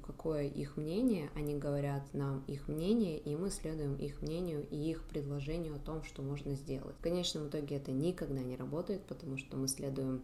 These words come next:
советам людей, которые не проживают нашу жизнь, и, в общем, мы оказываемся в той же самой позиции, когда нам надо решать, по какой дороге идти.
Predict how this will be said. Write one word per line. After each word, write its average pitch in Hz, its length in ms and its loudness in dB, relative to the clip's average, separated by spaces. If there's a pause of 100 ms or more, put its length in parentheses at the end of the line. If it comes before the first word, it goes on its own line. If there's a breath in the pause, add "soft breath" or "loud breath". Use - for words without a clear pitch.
советам 151 540 2
людей, 135 280 4
которые 139 360 -4
не 127 80 -2
проживают 127 520 -6
нашу 135 260 -2
жизнь, 220 460 8
и, 147 80 0
в 143 80 0
общем, 156 280 -2
мы 131 60 -2
оказываемся 147 640 -2
в - 100 -14
той 151 260 0
же 139 100 0
самой 127 300 2
позиции, 143 480 -4
когда 139 160 -2
нам 131 160 0
надо 131 220 2
решать, 139 460 -4
по 147 120 -4
какой 139 260 -4
дороге - 380 -2
идти. - 240 -6